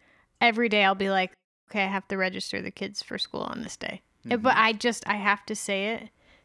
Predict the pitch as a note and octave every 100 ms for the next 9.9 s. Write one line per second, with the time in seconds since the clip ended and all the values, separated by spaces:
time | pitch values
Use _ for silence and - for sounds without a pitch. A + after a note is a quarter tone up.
0 | _ - G#3+ G#3 G3+ G3 - _ _ _
1 | - G3+ F#3 F3+ F#3 D3+ D3 - E3+ F3+
2 | E3 D#3 F3+ - _ G#3+ G3 F3+ F#3 -
3 | - F#3+ F3+ - F3+ F3 - C3 A3 -
4 | C4 F#2+ D#2 - - - A2+ C4+ B3+ A#3+
5 | - A3 G3 C#3 G#2 C3 C3+ B2 A#2+ G2+
6 | G2+ G2+ G#2 F2+ G2 F2+ F2+ F#2 F#2+ F2
7 | E2+ D#2 F2+ D#2+ D#2 D#2 C#2+ D#2 D#2 D2+
8 | E2 E2 E2 E2+ - F2 D#2+ E2 E2 -
9 | F#2 F2 E2 D#2 D2+ D2 D2+ D#2